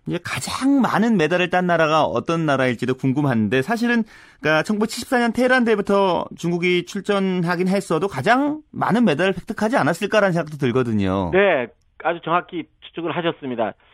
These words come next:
Speaker 2: 어, 중국은 뭐 이제는 세계적인 스포츠 강국이지만 천구백칠십사 년 테헤란 대회 때 그 주계 장막을 걷고 이제 처음 출전을 했는데요. 그 대회에서는 일본과 이란에 밀려서 삼 위에 머물렀습니다. 그러니까 당시만 해도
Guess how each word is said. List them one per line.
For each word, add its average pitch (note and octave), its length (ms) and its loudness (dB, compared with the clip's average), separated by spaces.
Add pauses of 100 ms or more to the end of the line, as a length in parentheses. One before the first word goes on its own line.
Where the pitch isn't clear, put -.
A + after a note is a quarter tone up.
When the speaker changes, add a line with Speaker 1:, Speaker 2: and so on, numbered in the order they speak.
(220)
Speaker 2:
어, E3 240 0
중국은 A3 320 0
뭐 D4 100 4
이제는 A3+ 260 0
세계적인 G#3+ 380 2
스포츠 F3+ 240 -4
강국이지만 C#3 760 -4 (100)
천구백칠십사 F#3 920 -6
년 E3 200 -6
테헤란 E3+ 300 -4
대회 C#3 160 -2
때 D#3+ 240 -4 (420)
그 - 240 -20 (440)
주계 G3 220 0
장막을 E3+ 320 -2
걷고 A#2 460 -10
이제 A2 100 -16 (100)
처음 B2+ 280 -10
출전을 B2 340 -16 (140)
했는데요. A#2+ 380 -6 (280)
그 F#3 140 -2
대회에서는 G#3+ 640 2
일본과 F#3+ 720 2
이란에 F#3+ 420 0
밀려서 D3 480 -2 (320)
삼 C4 140 -4
위에 C#4+ 200 0
머물렀습니다. C#3 640 -4
그러니까 G3 220 -2 (200)
당시만 F3 420 -6
해도 D#3+ 440 0